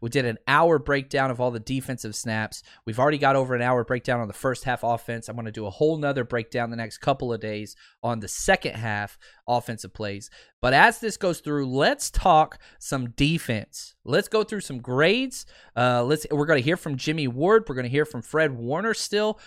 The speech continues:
We got a lot of stuff to get through, but let's, let's use Pro Football Focus as a launching point, uh, to kind of figure out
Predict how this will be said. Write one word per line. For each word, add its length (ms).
We 100
got 160
a 40
lot 240
of 80
stuff 220
to 80
get 280
through, 300
but 120
let's, 360
let's 240
use 180
Pro 260
Football 380
Focus 720
as 300
a 160
launching 480
point, 460
uh, 300
to 120
kind 160
of 80
figure 280
out 260